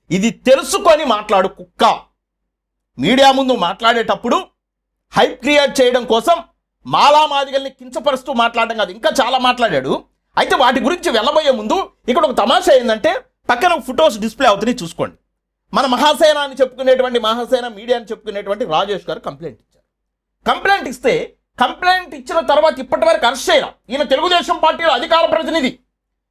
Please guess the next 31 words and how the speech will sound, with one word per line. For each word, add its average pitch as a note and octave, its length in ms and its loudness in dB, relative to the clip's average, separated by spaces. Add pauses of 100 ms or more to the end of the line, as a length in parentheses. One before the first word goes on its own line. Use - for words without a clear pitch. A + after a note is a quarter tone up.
ఇది C#4+ 220 0
ఆంధ్రప్రదేశ్ D#4+ 600 0
రాష్ట్రంలో D#4+ 340 0
మహాసేన D4+ 460 0
మీడియా D#4 280 0
అని C#4 140 0
ఒక C4 80 0
పెద్ద B3+ 160 0
ఛానల్ D4+ 440 0
ఉంది. C4 220 -16 (340)
వీళ్ళదే G4 380 2
ప్రభుత్వం, D#4+ 380 -2 (260)
వీళ్ళదే D#4+ 320 0
ప్రభుత్వం. C4 380 -2
చంద్రబాబు D4 500 0
నాయుడు C#4+ 240 4
గారికి, C#4 340 0
లోకేష్ C4 440 2
గారికి C4+ 320 0 (240)
దళితులు D#4+ 340 0
అంటే C4+ 220 0
అమితమైనటువంటి F4 840 -2
ప్రేమ C4+ 280 4
అని E4+ 140 0
చెప్తాడు. A#3+ 320 -2 (240)
కానీ G#3+ 420 -2
కేసు B3+ 280 2
పెట్టి C#4 220 2
ఎన్ని B3+ 140 2
రోజులు C#4 180 4
అవుతుంది? D#4+ 340 -2